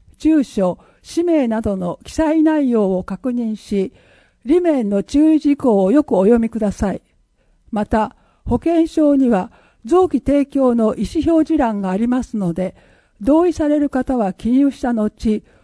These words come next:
保護シールを上から貼り付けてご使用ください。郵送方法について、国民健康保険、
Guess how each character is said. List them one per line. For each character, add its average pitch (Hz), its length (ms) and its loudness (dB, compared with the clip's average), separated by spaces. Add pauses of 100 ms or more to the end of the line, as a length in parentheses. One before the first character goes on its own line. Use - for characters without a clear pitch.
(160)
保 262 120 4
護 339 160 0
シ 330 260 0
ー 262 40 0
ル 214 120 0
を 190 140 0
上 247 220 0
か 277 140 -2
ら 254 100 -2
貼 208 120 -4
り 294 120 2
付 - 220 -4
け 269 40 0
て 196 220 -2
ご - 140 -2
使 - 200 -6
用 226 120 2
く 214 120 -8
だ 202 120 -4
さ - 240 -6
い。 - 80 -12 (1600)
郵 349 160 0
送 359 280 -2
方 339 220 0
法 214 220 -2
に 190 140 -6
つ - 180 -10
い 208 120 -6
て、 - 380 -14 (600)
国 262 280 -2
民 339 180 0
健 311 200 0
康 294 300 0
保 247 120 -2
険、 175 380 -8